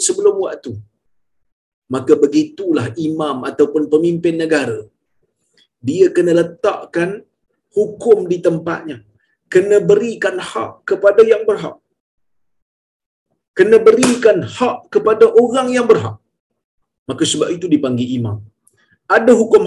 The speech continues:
hakam yang perlu dijaga, ada hukum hakam yang perlu dipelihara, dan ada disiplin yang tak boleh untuk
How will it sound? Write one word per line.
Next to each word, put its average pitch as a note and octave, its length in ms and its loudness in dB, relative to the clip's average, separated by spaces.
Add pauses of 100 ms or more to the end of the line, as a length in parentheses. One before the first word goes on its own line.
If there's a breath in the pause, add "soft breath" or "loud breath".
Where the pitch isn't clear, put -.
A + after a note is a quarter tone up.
hakam F3 360 -2
yang D#3 160 -4
perlu E3 260 2
dijaga, D#3+ 380 2 (840 soft breath)
ada A#3 160 0 (100)
hukum A3 320 4
hakam G3 300 0 (100)
yang E3+ 160 0
perlu F#3 300 4
dipelihara, E3+ 520 0 (1300)
dan - 100 -2 (600)
ada E3+ 300 4 (260)
disiplin G#3+ 880 2 (840)
yang D3 120 2 (120)
tak D#3 100 -8 (100)
boleh F#3+ 300 2 (120)
untuk D3+ 180 -4